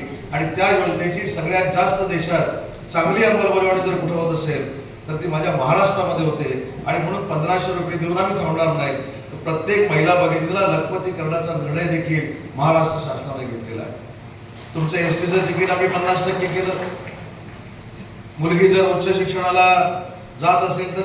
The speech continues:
तिची फी आम्ही माफ केली. त्याच्यामुळे हे सगळं योगदान सरकारनं जे महिला भगिनींसाठी दिलेलं आहे, तर माझी विनंती आहे की त्याची परतफेड करण्याची संधी नगरपालिकेला जर आपण पूर्ण आम्हाला ताकद दिली,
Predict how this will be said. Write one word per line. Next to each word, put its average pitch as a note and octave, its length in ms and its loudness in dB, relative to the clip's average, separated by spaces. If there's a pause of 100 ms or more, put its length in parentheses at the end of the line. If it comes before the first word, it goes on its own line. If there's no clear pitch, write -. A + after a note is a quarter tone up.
तिची F3 260 -4
फी F3 160 -2
आम्ही F#3 220 0
माफ F3+ 280 0
केली. F#3 160 -2 (800)
त्याच्यामुळे G#3 320 -2
हे A3+ 140 6
सगळं G3+ 420 6
योगदान - 480 4 (500)
सरकारनं G#3+ 520 2
जे G#3+ 180 -2
महिला F#3+ 280 2
भगिनींसाठी F#3 560 -4
दिलेलं D3 320 -4
आहे, A#2 160 -4 (360)
तर D#3+ 60 -8
माझी E3+ 300 4
विनंती F#3+ 440 0
आहे D3 240 0 (640)
की F3 140 -8
त्याची E3 300 0
परतफेड F#3 480 0
करण्याची E3+ 460 -2
संधी D#3+ 380 0 (580)
नगरपालिकेला E3 800 0
जर E3 140 -2
आपण E3 340 2 (760)
पूर्ण G3 180 2
आम्हाला G3 320 6
ताकद D3+ 380 -2
दिली, B2+ 220 -4